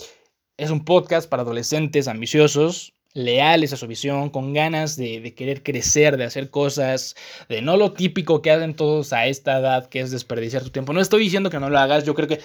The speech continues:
sí, sobre todo, importantísimo. Tampoco te quieras superclavar en, en todo esto de la disciplina y demás, porque sí, tal vez es un factor importante, pero también hay que aprender a disfrutar.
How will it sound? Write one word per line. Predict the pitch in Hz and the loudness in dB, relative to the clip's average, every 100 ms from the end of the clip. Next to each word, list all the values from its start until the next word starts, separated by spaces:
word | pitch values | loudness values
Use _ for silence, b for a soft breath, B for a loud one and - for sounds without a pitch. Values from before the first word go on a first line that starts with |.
| B | B
sí, | 190 | -10
sobre | 170 156 151 | -2 0 2
todo, | 175 165 | 2 0
importantísimo. | 165 160 151 156 156 151 147 196 165 135 135 | -2 -6 -2 0 2 -2 -2 -4 -4 -4 -4
Tampoco | 139 170 190 | -4 -4 -6
te | 170 | -6
quieras | 165 170 170 170 B - | 2 6 6 4 B -14
superclavar | - 147 139 131 139 131 143 151 | -12 -4 -4 -2 2 6 6 6
en, | 139 131 135 | 4 -4 -10
en | 127 127 | -12 -4
todo | 156 | -2
esto | 147 147 | 0 0
de | 131 | 0
la | 120 | 0
disciplina | 120 135 139 147 135 | -4 -6 -2 0 0
y | |
demás, | 117 135 135 - | 0 0 0 -2
porque | 127 220 | -10 -6
sí, | 208 208 | 0 0
tal | 185 - | 2 0
vez | 147 | 0
es | 143 | -2
un | 143 | -4
factor | 143 - 123 | -6 -6 -8
importante, | 135 151 147 165 160 160 | -6 -4 0 -2 -2 -2
pero | 160 160 | 0 0
también | 160 170 208 | 0 0 0
hay | 214 | 0
que | |
aprender | 175 151 170 | 0 2 2
a | |
disfrutar. | 190 165 139 165 160 127 | 0 -4 -2 2 2 0